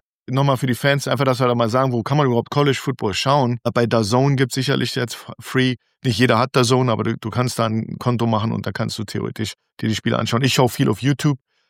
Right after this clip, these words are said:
Da gibt's witzigerweise immer eine Möglichkeit, irgendwas zu sehen live. Da gibt's sicherlich auch noch andere Möglichkeiten. Immo, da kennst du dich aus, ich weiß nicht, aber du kannst dir die Informationen, die Spiele anschauen, weil ist ein bisschen sinnlos, wenn man sich die Spiele nicht anschauen kann, die wir hier besprechen, aber die kann man sehen in Deutschland.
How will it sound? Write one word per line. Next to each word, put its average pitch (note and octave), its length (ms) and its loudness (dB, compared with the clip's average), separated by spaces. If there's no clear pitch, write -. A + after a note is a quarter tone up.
Da A2+ 100 0
gibt's A#2 320 -4
witzigerweise A#2 640 2
immer A#2+ 180 4
eine A#2 80 2
Möglichkeit, A#2 500 0
irgendwas C3+ 540 2
zu G#2 140 -6
sehen G#2+ 220 -2
live. A#2 340 0
Da A2+ 240 0
gibt's A2 200 0
sicherlich A#2 400 2
auch G2+ 120 -4
noch A2+ 220 -2
andere B2+ 300 0
Möglichkeiten. A#2 580 0
Immo, A#2+ 240 0
da A#2 140 2
kennst A2+ 240 0
du B2 80 0
dich G#2+ 180 0
aus, A#2 300 0
ich G2 140 -8
weiß G#2 240 -2
nicht, A2+ 180 -2
aber A2+ 180 0
du A2 60 -2
kannst A#2 400 -2
dir A#2+ 80 2
die C#2+ 120 -2
Informationen, A2 520 -2
die G#2+ 100 -4
Spiele A#2 240 0
anschauen, A#2+ 340 0
weil A2+ 140 4
ist - 160 -2
ein C#3 100 4
bisschen B2+ 240 4
sinnlos, C3+ 340 4
wenn B2+ 100 4
man B2+ 120 4
sich G#2+ 80 -4
die A2+ 80 -2
Spiele B2+ 240 0
nicht A2+ 120 0
anschauen A#2 360 0
kann, A2+ 180 0
die A2 140 -2
wir A2 80 2
hier A2 100 0
besprechen, A2+ 460 -4
aber B2 100 0
die A#2+ 80 0
kann C3 200 0
man A2+ 180 2
sehen A2 200 -4
in G#2 120 -6
Deutschland. B2 460 -4